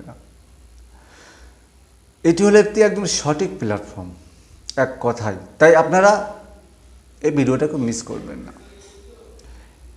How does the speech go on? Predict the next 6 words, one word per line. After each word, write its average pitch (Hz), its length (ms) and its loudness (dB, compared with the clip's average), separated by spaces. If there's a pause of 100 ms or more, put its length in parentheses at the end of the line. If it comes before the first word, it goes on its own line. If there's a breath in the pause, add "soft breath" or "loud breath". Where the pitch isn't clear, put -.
এই 185 240 0
চারটে 175 360 2
কাজের 175 300 4
ভিডিও 139 360 4
এখানে 135 300 0
থাকছে। 135 560 -4